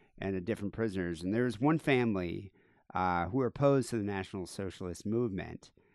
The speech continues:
and they were all arrested, the entire family, including their twenty-five-year-old French maid, a woman by the name of Marinette, who was eight months pregnant at the time. And so the Gestapo took her to a hospital where she was allowed to, uh,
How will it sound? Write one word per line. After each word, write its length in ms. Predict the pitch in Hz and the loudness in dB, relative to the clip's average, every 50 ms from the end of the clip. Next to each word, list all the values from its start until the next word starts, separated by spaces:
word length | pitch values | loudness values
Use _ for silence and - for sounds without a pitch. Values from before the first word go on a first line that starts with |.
| _ _ _ - | _ _ _ -6
and 140 | - - | -2 -2
they 60 | 269 381 | 0 0
were 140 | - - | 0 2
all 200 | - - 147 147 | 4 6 6 6
arrested, 320 | 123 101 95 87 - - 85 | 4 2 -2 -6 -6 -8 -8
the 80 | 85 | -8
entire 340 | 90 - - 120 131 127 123 | -8 -4 0 2 2 2 2
family, 460 | 113 - - 117 117 113 110 107 - - | 0 0 0 0 0 0 0 -2 -2 -2
including 600 | 139 131 - - - 180 220 254 214 180 151 135 | -4 -4 -4 0 2 4 4 6 8 8 8 8
their 120 | 120 120 | 6 4
twenty-five-year-old 760 | 113 - - 151 151 143 - 143 131 123 113 120 117 110 107 - | 2 2 0 2 2 2 2 2 2 2 2 0 -2 -2 -2 -4
French 300 | - 110 107 107 - - | -4 -4 -4 -4 -4 -4
maid, 460 | 101 101 107 113 107 95 98 - - - _ - - - - _ _ _ | -4 -2 -2 -2 -4 -6 -8 -10 -12 -18 _ -20 -20 -20 -20 _ _ _
a 100 | - 107 | -4 0
woman 300 | 107 117 120 120 117 110 | 2 2 4 4 4 4
by 100 | 101 107 | 2 2
the 80 | 98 104 | 0 0
name 180 | 104 101 101 | 0 0 0
of 60 | 95 87 | 0 2
Marinette, 640 | 95 127 180 202 147 95 76 - - - - - - _ _ _ _ _ - | 4 6 8 8 8 6 2 -4 -10 -14 -18 -20 -20 _ _ _ _ _ -4
who 80 | 135 | -2
was 160 | 135 131 127 120 - | 0 0 0 -2 0
eight 180 | - 151 147 - | 2 2 2 4
months 220 | - 135 131 - | 4 2 0 0
pregnant 340 | - - 139 123 120 127 120 | -2 -2 0 0 2 0 0
at 100 | 98 - | -2 -4
the 80 | - 87 | -6 -10
time. 380 | - - 85 78 67 - - - _ _ _ _ _ _ _ _ _ _ - | -8 -8 -10 -10 -10 -12 -18 -20 _ _ _ _ _ _ _ _ _ _ -4
And 100 | 123 113 | -4 -2
so 120 | - 151 | 0 0
the 100 | 139 143 | 0 0
Gestapo 720 | 120 135 123 - - 156 151 170 185 - 143 131 123 120 | 0 -2 -2 0 2 4 6 6 6 6 4 4 4 2
took 220 | 110 - - 160 - | 0 0 -2 0 2
her 60 | 170 | 2
to 160 | 147 139 120 | 4 4 4
a 20 | |
hospital 640 | 110 110 135 143 151 151 - - 120 104 101 95 90 | 4 4 4 4 2 2 0 -2 -2 0 0 0 0
where 160 | 90 98 101 | 0 -2 -2
she 160 | 98 - - 123 | -2 -2 -4 -4
was 160 | 113 110 101 | -2 -2 -4
allowed 340 | 110 104 107 107 113 98 - | -4 -2 0 0 0 0 -2
to, 280 | - 117 107 101 95 101 | -2 -4 -2 -2 -2 -2
uh, 260 | 92 90 85 82 | -2 -2 -2 -4